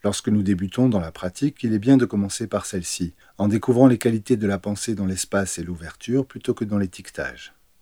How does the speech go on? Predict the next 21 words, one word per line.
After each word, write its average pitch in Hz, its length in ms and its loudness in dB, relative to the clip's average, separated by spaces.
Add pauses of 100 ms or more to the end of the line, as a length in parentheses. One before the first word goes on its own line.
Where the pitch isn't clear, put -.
(1040)
Si - 120 -4
nous 110 80 0
trouvons 127 340 8
cette 135 220 4
approche 107 320 0
difficile, 135 640 0 (580)
nous 117 60 -4
pouvons 127 260 8
expérimenter 135 720 6
les 139 100 6
deux 110 320 -2
autres 147 300 0
et 127 60 0
particulièrement 120 840 0
pratiquer 117 460 -4
la 117 100 2
reconnaissance 101 680 -2
verbale 98 600 -4 (120)
et 123 100 -2
non 123 140 0
verbale, 87 580 -10